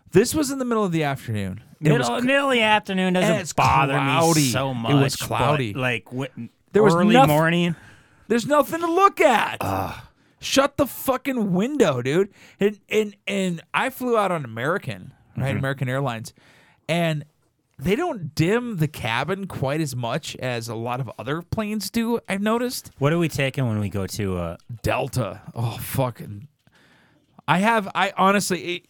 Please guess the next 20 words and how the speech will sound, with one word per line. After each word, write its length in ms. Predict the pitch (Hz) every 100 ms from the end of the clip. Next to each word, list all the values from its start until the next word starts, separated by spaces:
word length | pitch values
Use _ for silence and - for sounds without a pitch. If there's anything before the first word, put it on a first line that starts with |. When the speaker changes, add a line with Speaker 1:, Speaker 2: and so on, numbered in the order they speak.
| _
Speaker 1:
uh, 300 | 165 151 135 -
Ashley 400 | - 185 - 220
says 240 | 208 208 185
she 160 | 170
hates 340 | 123 143 143 - -
Allegiant. 600 | 131 117 120 139 151 - _
I 140 | 131 170
don't 320 | 147 139 147
hate 200 | 135 117
Allegiant 380 | 104 110 113 113
as 100 | 107
much. 80 | 113
Speaker 2:
I 60 |
don't. 260 | 120 101 107 _ _ _ _ _ _ _ -
Speaker 1:
I 100 | 147
don't 180 | 208 208
mind 220 | 156 160
it 100 | 143
at 100 | 120
all. 320 | 127 113 101